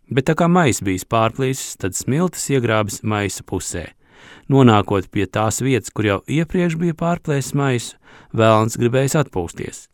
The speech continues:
Viņš uzkāpis kalna galā, nolicis nastu un apsēdies. Te piepēži dziedājis gailis, tad velns izbērs no maisa puses milšu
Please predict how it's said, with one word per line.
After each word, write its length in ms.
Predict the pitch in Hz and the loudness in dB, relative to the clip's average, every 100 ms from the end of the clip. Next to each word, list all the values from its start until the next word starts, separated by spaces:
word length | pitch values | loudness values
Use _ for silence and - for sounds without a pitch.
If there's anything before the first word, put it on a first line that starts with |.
| _ _ _ - | _ _ _ -4
Viņš 180 | 156 160 170 | -2 0 0
uzkāpis 420 | - 98 - - | 0 -2 -2 -6
kalna 360 | 104 90 87 90 | -2 -2 -2 2
galā, 360 | 117 123 147 - - - - | 4 4 2 -2 -20 -12 0
nolicis 520 | 160 123 92 - - | 4 4 2 -4 -4
nastu 340 | 98 85 - 135 | -4 -4 -2 0
un 80 | 151 | 0
apsēdies. 640 | - 90 85 82 - - _ _ _ _ - | 0 -6 -6 -8 -12 -18 _ _ _ _ -4
Te 80 | - | -2
piepēži 800 | 202 196 - 170 156 139 127 - | 2 0 2 2 4 4 2 -4
dziedājis 560 | 110 120 104 101 92 95 | 0 2 2 2 0 0
gailis, 520 | 120 170 165 143 127 - _ _ - | 2 2 2 -2 -6 -14 _ _ -4
tad 180 | 175 147 | 0 2
velns 340 | 107 98 98 131 | 4 2 0 0
izbērs 440 | 123 104 95 87 95 | 0 0 -2 -2 -2
no 100 | 95 | -2
maisa 400 | 107 104 92 - | 0 -2 -4 -8
puses 380 | 101 98 - 117 | -8 -8 -6 -2
milšu 480 | 165 180 151 - | 2 2 2 -4